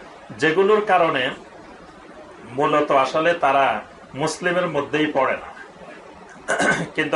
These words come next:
আহলুস সুন্নাত ওয়াল জামাতের একটা নীতিমালা হলো, কেউ যদি মুসলিম নিজেকে দাবি করে, তাকে আমরা মুসলিম থেকে ঠেলে বাইর করে দিই না। কেউ যদি বলে যে আমি মুসলিম, কিন্তু তার সব কাজ কুফরি, এখন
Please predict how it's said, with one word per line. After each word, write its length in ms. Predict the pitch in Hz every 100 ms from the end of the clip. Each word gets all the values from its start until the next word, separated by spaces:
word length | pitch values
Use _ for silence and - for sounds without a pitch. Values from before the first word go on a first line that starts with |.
| 135
আহলুস 260 | 139 202 -
সুন্নাত 220 | 196 185 185
ওয়াল 160 | 165 139
জামাতের 380 | 135 135 135 131
একটা 140 | - 147
নীতিমালা 420 | 143 143 127 113 113
হলো, 200 | 123 104 101 - - - - - -
কেউ 120 | 165 175
যদি 180 | 185 185 185
মুসলিম 300 | 156 - 170 160
নিজেকে 300 | 147 135 139 135 123
দাবি 240 | 123 117 -
করে, 200 | 104 101 - - - - - - - - - - 127
তাকে 240 | 127 165 165 139
আমরা 180 | 131 131 139 - 131
মুসলিম 260 | 123 - 143 151
থেকে 140 | 151 156 -
ঠেলে 240 | 165 165 143
বাইর 180 | 123 117 127
করে 140 | 107
দিই 120 | 101 98
না। 80 | - - - - - - - - - - - - - - - - - -
কেউ 120 | 143 151 170
যদি 140 | 185 185
বলে 160 | 165 147
যে 60 | 151
আমি 120 | 143 139
মুসলিম, 280 | 117 - 101 90
কিন্তু 160 | 117 139 147
তার 240 | 143 151 160 -
সব 140 | 165 185 -
কাজ 140 | 180 - -
কুফরি, 380 | 139 123 98 - - - - - - - - - - - - - 131
এখন 160 | 175